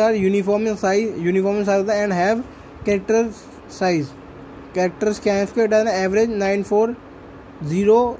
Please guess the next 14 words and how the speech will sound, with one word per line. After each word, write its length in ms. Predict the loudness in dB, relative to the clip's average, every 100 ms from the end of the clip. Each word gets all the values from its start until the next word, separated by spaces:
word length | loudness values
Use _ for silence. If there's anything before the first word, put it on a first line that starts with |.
| -10 -4
ज़ीरो, 180 | -2
मतलब 180 | 0 0
नाइंटी 240 | 0 0 0
फ़ोर 140 | 2
थाउजेंड 280 | 2 2 0 -4 -12 -18
spores 440 | -4 2 4 4 -4 -18 0
per 140 | 4 6
एमजी, 600 | 6 6 4 6 4 2 -6 -8
बहुत 340 | -2 2 2 2
ज़्यादा 280 | 0 2 0
होते 180 | 0
हैं। 300 | -2 -2 -4 -8 -16 -20 -20 -6 2
Lysopodium 580 | 4 4 4 4 4 2
spores 200 | 2 2